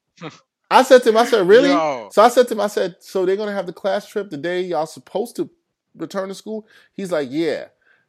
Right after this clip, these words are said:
Speaker 2: Here's the thing.
Speaker 1: Yo, yo. <laughs> I respect it. I was like, "Yo, he" <laughs>
Speaker 2: No,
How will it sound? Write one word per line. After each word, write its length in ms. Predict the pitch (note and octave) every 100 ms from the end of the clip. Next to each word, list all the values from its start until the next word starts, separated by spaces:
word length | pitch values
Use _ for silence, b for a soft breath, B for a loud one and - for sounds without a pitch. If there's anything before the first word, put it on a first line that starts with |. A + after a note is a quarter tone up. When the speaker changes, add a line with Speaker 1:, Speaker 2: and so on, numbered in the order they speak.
| _ _
Speaker 2:
Here's 280 | E4 D#4+ A#3+
the 80 |
thing. 260 | F#3 C#3 F#2 _ _
Speaker 1:
Yo, 460 | G3 A#3+ G#3+ F3
yo. 400 | E3 F#3+ A#3 A#3 -
<laughs> 1200 | _ B4+ - G5 - - _ - - G#4 E4+ C#4+
I 240 | B3 F4
respect 560 | D#4+ F3 - C4 C#4+ -
it. 200 | E3 G#2+ b b _
I 220 | C#4+ E4
was 140 | D4 A#3+
like, 260 | G3+ F#3+
"Yo, 340 | A3 G#3+ D#3 B2+
he" 260 | - D4+ A#3+ - -
<laughs> 200 | - D5
Speaker 2:
No, 340 | F3+ A#3 D#3